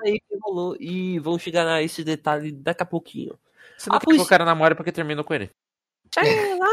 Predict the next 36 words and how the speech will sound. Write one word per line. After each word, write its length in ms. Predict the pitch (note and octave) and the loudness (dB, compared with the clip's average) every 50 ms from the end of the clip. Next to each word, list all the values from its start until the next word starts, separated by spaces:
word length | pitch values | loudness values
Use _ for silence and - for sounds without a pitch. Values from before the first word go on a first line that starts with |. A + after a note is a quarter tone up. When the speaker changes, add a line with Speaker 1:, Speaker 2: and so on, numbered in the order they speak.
| A4+ - - _ | 2 0 -2 _
Speaker 1:
<laughs> 1500 | - - - - C4 A3+ - - G3+ - A3 - _ - - G3+ - - G3 A3+ C4 C4 C4+ C4+ - C4 - - - - - - - _ _ _ _ _ _ _ _ - - | -6 -4 0 0 2 2 2 2 2 2 0 -2 _ -4 -6 -6 -6 -8 -10 -8 -8 -6 -6 -8 -8 -10 -12 -14 -16 -20 -20 -20 -20 _ _ _ _ _ _ _ _ -4 -2
Então, 320 | A3+ A3+ - - A3+ G#3+ G3 | -2 -2 2 4 4 6 6
a 40 | F#3+ | 4
policial 380 | F#3+ A3 A3+ A3+ - A#3+ A#3+ | 2 0 -4 0 2 2 2
já 140 | A3 B3+ B3+ | 4 2 0
tinha 260 | B3+ - - D4+ E4 | 0 0 -2 -2 -2
sido 240 | D#4+ - B3+ A#3+ A#3 | -2 -4 -6 -8 -6
detida 480 | G3 F#3+ F#3+ F3+ - - G3 F3 F#3 F3+ | -4 -4 -6 -6 -6 -8 -4 -2 0 0
na 160 | F3+ F3 D#3 | 2 2 2
última 300 | E3 F3+ - - G#3 F#3+ | 2 0 -2 -2 -4 -2
terça-feira 500 | - F#3 F3 - D#3 D3+ - - C#3+ C#3+ | -2 -2 0 0 -2 -2 -2 -4 -4 -4
do 220 | C3+ B2+ - C3 C3 | -6 -6 -10 -12 -8
dia 260 | - - E3+ G#3 A#3+ | -2 2 4 4 4
três, 280 | - - G#3 A3 G3 | 4 0 -2 0 2
ou 80 | G3 G3 | 2 2
seja, 400 | F3+ - - E3 D3+ D3 D3 B2 | 2 2 2 2 4 4 2 0
três 440 | - _ - G#3+ B3+ C#4+ C#4+ A#3+ F3 | 0 _ 4 4 6 6 6 4 2
dias 340 | - F#3 G3 F#3+ F#3 F#3 F3 | 2 2 4 4 4 4 4
atrás, 720 | F#3 G3+ F#3+ - - - D3 D3+ D#3+ F#3+ A#3+ - - - - _ - - - - | 2 2 2 0 0 2 4 4 4 2 0 -2 -6 -10 -12 _ -20 -10 -2 0
após 380 | E3+ E3+ - G3 G3+ G#3 - | 0 0 2 4 2 2 2
invadir 380 | A3 G3+ G#3+ G#3 G3 E3 G3+ G3+ | 2 2 4 4 4 4 4 2
a 60 | G3 | 2
corregedoria 800 | - - A#3+ C#4+ D4+ F4 C#4+ - C4+ B3+ A3+ A#3+ G#3+ G3+ G#3 G#3+ | 2 2 2 2 2 2 0 0 -2 -2 2 2 2 2 2 2
da 120 | G#3 G3+ | 0 0
Polícia 280 | G3+ - G3+ G3 - G#3 | -2 -4 -8 -12 -12 -12
Civil 400 | G3 - - B3 A3+ F3 F#3+ G#3+ | -12 -8 -6 -6 -6 -4 -6 -8
e 60 | A#3 | -8
tentar 380 | A3+ - A3+ G3+ F3+ - G3+ G#3+ | -6 -4 -6 -4 -4 -2 -4 -4
impedir 360 | A3+ A3+ - A3 G#3 F3 A3+ | -4 -4 -4 -4 -4 -4 -4
o 40 | A3 | -2
depoimento 580 | G#3 G#3+ G#3 - G3+ G#3+ G#3 G3+ G#3 G#3 - G3 | -2 -2 0 0 -2 -2 -2 0 -2 -2 -4 -6
de 140 | F#3 F3+ G3 | -6 -2 0
um 80 | G3+ | 2
ex-namorado, 720 | G#3 G#3 G3 G#3 G3+ G3+ A3 A3+ G#3+ F#3 F#3 F3+ F3+ D#3 F3 | 2 2 4 2 2 4 6 6 8 8 8 6 6 4 2
ou 60 | E3+ | 0
seja, 500 | D#3+ - - D#3+ D#3 D3 C#3 C3+ C3+ D3+ | 0 0 -2 0 0 0 -2 -4 -6 -8